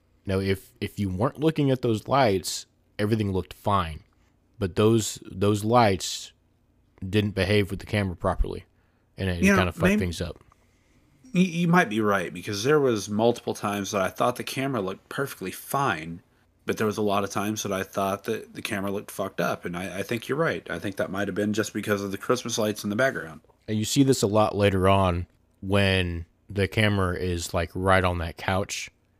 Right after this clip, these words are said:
Speaker 1: and those
Speaker 2: Yeah.
Speaker 1: lights are right near where the camera's at.
Speaker 2: Yeah, I, I, yeah, you're absolutely right, because it does happen all when you're with the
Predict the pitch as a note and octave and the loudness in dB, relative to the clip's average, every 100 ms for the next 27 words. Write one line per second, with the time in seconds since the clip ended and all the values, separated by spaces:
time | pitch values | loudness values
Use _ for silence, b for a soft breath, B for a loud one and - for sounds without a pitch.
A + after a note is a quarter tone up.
0 | _ _ - G2 G2+ G#2 F#2 G2 F#2+ - | _ _ -4 2 2 2 2 2 2 0
1 | - F2 E2 - _ - F#2 G2 G2+ F2 | -4 -4 -4 -10 _ -12 -4 4 4 4
2 | F2+ F#2+ F#2+ E2+ E2+ E2 - F#2 F2 F2 | -4 -4 -2 -4 -8 -8 -4 -4 -4 -8
3 | D2+ C#2+ - _ _ _ - G#2+ G2 F#2+ | -10 -12 -14 _ _ _ -2 0 0 -4
4 | - _ G#2 A2+ G2 A2 G#2 - A#2 A2+ | -12 _ -2 0 0 -2 -4 -8 -4 -2
5 | G2+ G2 G#2 G#2 G2 G2 - G#2+ G2 F#2+ | 0 0 0 0 0 -4 -4 -4 -4 -4
6 | F2+ F2 F2 E2 E2 F#2+ F#2 F2+ G2 F2+ | -6 -6 -6 -8 -6 -6 -4 -2 -4 -2
7 | G2+ F#2 G2 F2 F2+ G2 F#2 F#2 _ _ | -2 -2 -4 -8 -4 -4 -4 -10 _ _
8 | _ - F#2+ G2 G2 F#2+ F2+ F2+ - F#2 | _ -4 0 0 0 -2 -2 -4 -4 -4
9 | F2 | -6